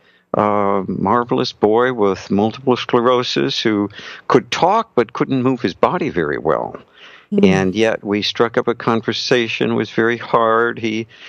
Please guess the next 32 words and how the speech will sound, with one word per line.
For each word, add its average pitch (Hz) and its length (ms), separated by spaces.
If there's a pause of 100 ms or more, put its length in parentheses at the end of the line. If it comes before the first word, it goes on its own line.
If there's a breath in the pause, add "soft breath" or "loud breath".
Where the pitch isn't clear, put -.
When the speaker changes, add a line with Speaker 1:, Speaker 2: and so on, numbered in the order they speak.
(400 loud breath)
Speaker 1:
he 123 140
cried 117 540
at 107 120
every 110 280
meal 107 400
for 98 160
the 90 100
first - 320
two 110 140
weeks 101 320
of 101 80
the 107 80
camp 85 480
because 87 520
it 90 80
was 92 160
the - 60
first - 300
time 98 180
he 92 120
was 90 140
away 90 220
from 85 200
home, 107 280
and 80 120
that's 85 260
when 82 100
he 87 100
would 87 200
visit 90 260
with 92 160
his 87 340